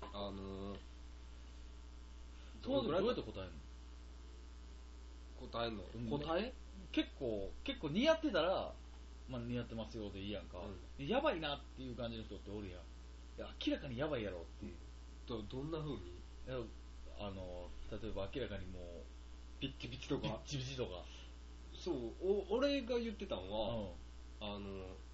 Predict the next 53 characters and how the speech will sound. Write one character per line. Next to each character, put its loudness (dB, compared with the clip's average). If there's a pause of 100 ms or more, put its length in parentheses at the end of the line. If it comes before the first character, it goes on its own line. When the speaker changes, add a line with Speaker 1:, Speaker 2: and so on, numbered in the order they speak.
(140)
Speaker 1:
あ、 0
ま 4 (1600)
あ、 2
ま 2
あ 8
で 4
も 0
そ 4
う 6
い 4
う 2
感 -2
じ -6
で 2
着 -2
ら 8
れ 6
る 4
方 0
も 4
い 4
る 2
ん 0
で 2
ね。 2
Speaker 2:
<laughs> 10
あ、 4 (180)
そ 12
う 12
な 10
ん 6
や。 4 (340)
Speaker 1:
だ 2
か 4
ら、 6
Speaker 2:
う 2
ん。 2 (520)
Speaker 1:
え -2
っ -10
と、 -2 (440)
十 6
八 2 (100)
歳 6
ぐ 6
ら 4
い -6 (160)
だ 0
と -4
思 -2
う -2
ね -4
ん -4
だ -6